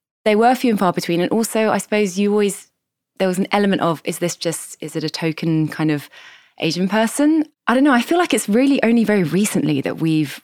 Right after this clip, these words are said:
we've kind of properly feel like we've, we've arrived and we are here, we're seen and accepted in a way that we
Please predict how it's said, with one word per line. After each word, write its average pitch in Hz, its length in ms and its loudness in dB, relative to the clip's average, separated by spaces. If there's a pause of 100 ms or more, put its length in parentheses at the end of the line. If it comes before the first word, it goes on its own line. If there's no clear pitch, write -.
we've 160 180 -2
kind 170 220 -2
of 151 160 -4 (120)
properly 185 360 -4
feel 160 160 -4
like 156 140 2
we've, 151 260 -2
we've 151 180 -2
arrived 151 460 0
and 151 140 -2
we 147 120 -2
are 143 80 -2
here, 147 360 -2
we're 143 160 -2
seen 147 500 -2
and 143 100 -2
accepted - 640 -6 (300)
in 156 160 0
a 151 80 2
way 147 220 2
that 139 120 -4
we 147 300 0